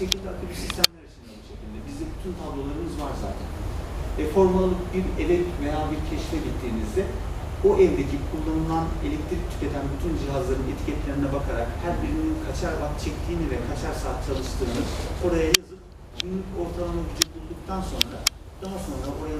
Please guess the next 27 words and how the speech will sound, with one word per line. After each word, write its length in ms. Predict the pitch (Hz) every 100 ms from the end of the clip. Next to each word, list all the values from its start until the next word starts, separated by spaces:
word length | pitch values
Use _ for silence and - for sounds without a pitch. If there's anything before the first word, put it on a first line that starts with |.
| 170
nasıl 180 | 180 147
bir 80 | 131 127
güneş 220 | 120 - 120
enerji 200 | 240 117
sistemi 280 | - 123 117
yapmamız 320 | 117 113 110 -
gerektiğini 420 | 110 - - 135 175
biz 80 | 180 151
zaten 220 | 151 147 139 -
projelendirip 680 | 156 151 135 117 117 - - - - - -
fiyatıyla 480 | 180 170 185 147 135
ve 60 | 139 139
bütün 200 | - - 147
detaylarıyla 540 | 143 143 139 139 127
birlikte 260 | 113 - - -
sizlere 300 | - - -
sunuyoruz. 360 | - 269 233 - - - - - 160
Yani, 180 | 175 185 - - - 156
e, 40 | 151 147 147 151
dediğim 240 | 196 214 190
gibi 140 | 135 131 175
bütün 200 | 226 240 175
desteği 300 | 170 170 165
bizden 220 | 147 - 170
alabiliyorsunuz 580 | 160 143 139 127 247 - -
zaten. 240 | 226 - 190 - - -
Hani 120 | 185